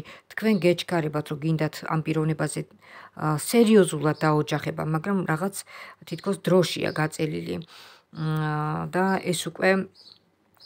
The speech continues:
თქვენს ნერვებზე მოქმედებს, იმიტომ რომ კითხვის ნიშნები გიჩნდებათ. რას ფიქრობს ეს ადამიანი თქვენზე? როგორ არის თქვენს მიმართ განწყობილი?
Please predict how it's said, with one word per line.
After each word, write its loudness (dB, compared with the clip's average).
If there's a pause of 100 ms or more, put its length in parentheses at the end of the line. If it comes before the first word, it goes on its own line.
თქვენს 0
ნერვებზე 4
მოქმედებს, 0
იმიტომ -4
რომ 2 (320)
კითხვის -4
ნიშნები -6
გიჩნდებათ. -12 (840)
რას -2
ფიქრობს -4
ეს -2
ადამიანი 0
თქვენზე? -10 (560)
როგორ 4
არის 2
თქვენს -4
მიმართ -4
განწყობილი? -10